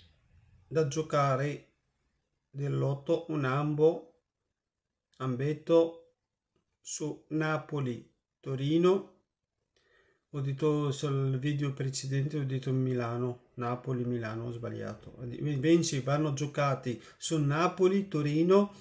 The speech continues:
tutti na-, più nazionali, mi raccomando sempre i nazionali, ok?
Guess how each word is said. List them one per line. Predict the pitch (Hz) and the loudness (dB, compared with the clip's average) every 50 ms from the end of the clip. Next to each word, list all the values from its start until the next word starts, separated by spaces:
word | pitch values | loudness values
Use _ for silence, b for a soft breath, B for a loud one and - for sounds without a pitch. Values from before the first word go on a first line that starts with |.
| B B B B _ | B B B B _
tutti | _ 165 160 160 160 - - 196 185 | _ 0 0 0 0 0 0 0 2
na-, | 180 175 165 160 156 | 4 4 2 2 2
più | - 175 180 175 | 0 4 4 4
nazionali, | 175 170 160 165 - 165 156 143 139 135 139 139 | 4 4 2 2 2 2 2 2 2 2 0 0
mi | 135 143 | 0 0
raccomando | 147 151 147 - 151 151 151 151 151 151 | -2 -2 -2 -2 -2 0 0 0 0 -2
sempre | 139 - 160 151 139 151 147 | -2 -2 -2 -2 -2 -2 -2
i | 143 | -2
nazionali, | 139 135 135 - - 135 123 120 117 123 123 123 123 123 - _ _ _ _ _ | -2 -2 -4 -4 -4 -4 -4 -2 -4 -4 -4 -4 -6 -6 -10 _ _ _ _ _
ok? | - 135 135 - 151 160 160 160 160 B | -14 -14 -4 2 4 4 4 4 0 B